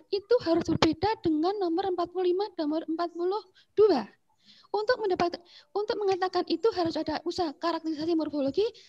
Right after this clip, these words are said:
sampai karakterisasi dengan menggunakan marker molekuler, seperti itu. Untuk menyatakan bahwa nomor empat puluh itu diskret, empat puluh tiga itu adalah berbeda dari nomor empat puluh dua dan nomor, nomor empat puluh empat, seperti itu. Bagaimana, Pak, jelas?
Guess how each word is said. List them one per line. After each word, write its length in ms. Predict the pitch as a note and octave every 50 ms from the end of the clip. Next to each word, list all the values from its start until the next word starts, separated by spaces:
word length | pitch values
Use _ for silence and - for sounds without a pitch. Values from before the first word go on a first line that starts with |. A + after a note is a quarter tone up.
| _ _
sampai 400 | - - D4 B3+ B3+ B3+ D4+ F4+
karakterisasi 540 | E4+ D#4 D4+ C#4 C#4 - C4+ C#4+ C#4 E4 F4+
dengan 180 | - D4 D4+ D4
menggunakan 280 | B3 C#4 C4+ C4 - D#4+
marker 320 | D4+ D4 D4 D4+ - D#4
molekuler, 480 | D4+ D#4+ D#4+ E4+ E4 F4 F#4+ F#4 D#4+ B3+ -
seperti 340 | - - - - D#4 - D#4+
itu. 60 | E4 C#4+ - - - - _ _
Untuk 240 | - F4+ F#4 - -
menyatakan 460 | G4+ F#4+ F4 D#4+ D4+ D#4 - G4+ G#4+ G4
bahwa 300 | - E4 D4+ C#4+ C#4+ C#4 - - - - - _
nomor 160 | - G4 A#4+ A#4+ A4+
empat 100 | A4 A4
puluh 160 | - G#4 G4+ G4 G#4+
itu 160 | G#4+ - F#4
diskret, 320 | - - - F#4 F4+ - - _ _ _ _ - - - _
empat 240 | - F#4 G4+ G4+ G#4+ G#4
puluh 220 | G4+ A4 A4 G#4+
tiga 160 | - F4 F4
itu 160 | E4+ E4+ -
adalah 240 | A#4+ G#4 F#4+ F#4+ G4 - -
berbeda 400 | - F4+ - A4 - - F#4 F4
dari 340 | - D#4 D#4 - F#4 G4 G4 - - _
nomor 220 | - E4+ F#4 F4
empat 140 | E4+ E4+ F4
puluh 160 | F4 E4+ F4 D#4 A#3+
dua 180 | - E4+ F4 F#4+ F4+
dan 160 | F4 D#4+ D4+
nomor, 320 | D4+ D4+ - - D#4 - - - C#4 D4 - -
nomor 180 | D4 D4+ E4 D#4
empat 140 | D4+ D4 C#4+
puluh 160 | - C#4+ C#4+ C#4
empat, 240 | C#4 C#4+ C4+ -
seperti 240 | - C#4 C4+ B3+ G3+
itu. 260 | B3 - - B3 A3 - _ _ _ _ _ _ - - _ _ _ _ _ _ _ _ _ _ _ _ _ _ _ _ _ _ _ _ _
Bagaimana, 420 | - C4 C#4 - D4 D4 F4+ G4 F#4
Pak, 140 | - F4 E4+ -
jelas? 340 | D#4 D4 D4+ F4+ G#4 - -